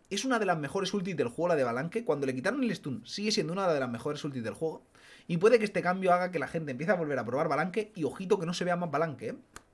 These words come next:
Porque incluso sin este cambio es viable. Con este cambio es más viable todavía. Tengo que probarlo yo también un poquito. Ya he probado un poquito Balanque, pero es sobre todo un pick de equipo. Considero el Balanque. Puedes tirar una ulti muy bien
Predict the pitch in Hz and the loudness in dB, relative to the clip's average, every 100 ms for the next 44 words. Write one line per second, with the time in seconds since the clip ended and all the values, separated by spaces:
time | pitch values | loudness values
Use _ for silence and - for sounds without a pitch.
0 | _ _ _ _ 135 135 147 147 147 151 | _ _ _ _ -2 0 4 6 8 8
1 | 226 208 208 226 233 - 165 143 151 220 | 10 12 12 12 10 10 6 6 6 4
2 | 277 - - - - 175 190 185 196 165 | -4 -12 -20 -6 0 2 8 8 10 8
3 | 160 135 123 113 107 90 65 - - 165 | 8 8 8 6 2 -4 -4 -10 -6 0
4 | 180 170 135 127 117 117 113 107 104 98 | 6 6 8 6 6 2 0 -2 -4 -6
5 | 160 190 175 196 202 175 160 135 120 101 | 0 4 4 6 6 6 4 0 0 0
6 | 120 - 247 - _ - - - - - | 0 -2 -4 -6 _ -20 -20 -20 -6 8
7 | 202 220 - 196 - 220 180 185 180 156 | 12 10 8 4 8 8 8 6 4 4
8 | 156 151 131 107 - 123 156 147 117 113 | 0 0 2 2 0 0 2 2 0 0
9 | 135 151 123 143 - 160 - - _ _ | 2 4 4 2 0 -4 -6 -20 _ _
10 | - 123 - 170 156 139 131 131 131 156 | 8 8 8 4 4 4 2 4 4 4
11 | 170 147 131 120 | 6 6 4 2